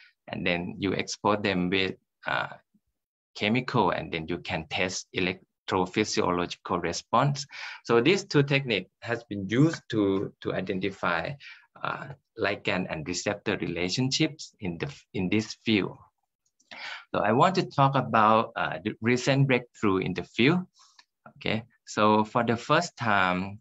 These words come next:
after twenty years, we now know the three D structure of the insect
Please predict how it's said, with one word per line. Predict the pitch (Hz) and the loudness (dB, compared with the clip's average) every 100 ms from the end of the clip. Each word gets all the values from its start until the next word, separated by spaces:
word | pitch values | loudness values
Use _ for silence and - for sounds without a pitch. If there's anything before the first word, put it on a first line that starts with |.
| - | -6
after | 101 101 - 98 | -4 -4 -2 -2
twenty | 95 104 104 110 | -2 0 0 2
years, | 101 90 78 85 85 - - - - - | 2 0 0 -2 -6 -10 -14 -16 -16 -6
we | 95 98 98 98 | 0 2 4 2
now | 98 92 92 92 90 95 | 2 2 2 2 -2 -2
know | 98 98 92 90 101 - | 0 2 2 -2 -4 -10
the | - | -8
three | - - 107 | -4 0 2
D | 95 95 | 2 0
structure | 92 - 123 - 107 85 | 0 -2 -2 -2 -2 0
of | - 90 92 | 0 0 -2
the | 92 | -6
insect | - 90 - 80 | -8 -8 -6 -8